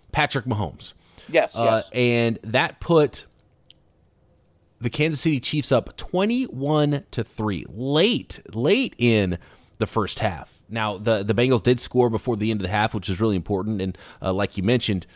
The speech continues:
Speaker 1: uh, the, the, the half just sort of fizzled out because the Chiefs had a chance to have the ball again, and it looked like sort of fireworks at that point. And, and then a lot of punts started happening in the second half. And, um, and that, that would, that was it. Uh, a field goal for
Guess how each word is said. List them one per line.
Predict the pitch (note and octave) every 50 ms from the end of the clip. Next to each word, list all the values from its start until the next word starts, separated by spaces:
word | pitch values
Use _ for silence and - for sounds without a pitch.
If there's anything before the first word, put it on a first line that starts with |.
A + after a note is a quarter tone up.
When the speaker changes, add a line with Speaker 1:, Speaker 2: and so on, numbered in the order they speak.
| _ _ -
Speaker 1:
uh, | F#2+ F#2+ F#2
the, | F2 F2 F#2 C#2+
the, | F#2+ F#2+ G2+ F#2 E2 D2
the | D2 F2 F#2
half | G2 A2+ G#2+ -
just | - G2+ -
sort | - A2
of | F#2
fizzled | - - B2+ G#2+ F2+ F#2 F2+
out | A2 B2 B2 F#2+ F2
because | F#2 - G#2+ F#2 F2
the | E2+
Chiefs | - - C3+ D#3+ -
had | - G#2 F#2 F2 E2+
a | - F#2+
chance | F#2 - G#2+ G2 F2+ -
to | F#2
have | F2+ G2 F#2 F2
the | E2+
ball | D#2 F2+ F#2 F2+ E2+
again, | D#2+ D#2 F2 A#2 B2+ A2
and | F2+ D#2+
it | F#2
looked | G#2+ F#2+ -
like | F#2 E2+ -
sort | - F#2+
of | D#2+ -
fireworks | - A#2+ A2 C3 C#3+ B2+ F#2+ E2 D#2+ -
at | F2 D#2
that | - A2+ C#3 C#3+ -
point. | - - D#2+ D#2 D2 -
And, | F2 F#2+ F2+ - - - - - -
and | - G2+
then | B2+
a | D#3
lot | E3 F#3 F3+
of | -
punts | - - D4+ F#4 - - - -
started | - - - - - - -
happening | G2+ F#2+ F#2 - F#2 F#2 F2+ F#2
in | F#2+ G2
the | F#2
second | - - C3 B2 - - G2
half. | - A#3+ D4 - - -
And, | G#2+ G2 F2 - - - - - -
um, | - G#2 A2 G#2+ G#2+ G#2 G#2 G2+ - _ _ _ _ _ _ _
and | B2 B2+ B2 B2 B2 B2 A#2+ A#2+ - - _ _ - B2 A#2 B2 G2+ G2 D#2+ - _ B1 D2 G#2+
that, | A2 C#3 - - B2+
that | C#3+ D#3
would, | E3+ E3+ D#3 C3+ - C#3
that | C#3+ D3 E3
was | F3+ F3+
it. | D#4+ F4 A3+ - -
Uh, | A2 G#2 E2+ -
a | - A#2+ B2 B2+
field | - - E3+ G3+ G#3+ G#3
goal | A#3 A#3 B3
for | - - A#3 A3+ A3+ A3+ A3+ A3 A3+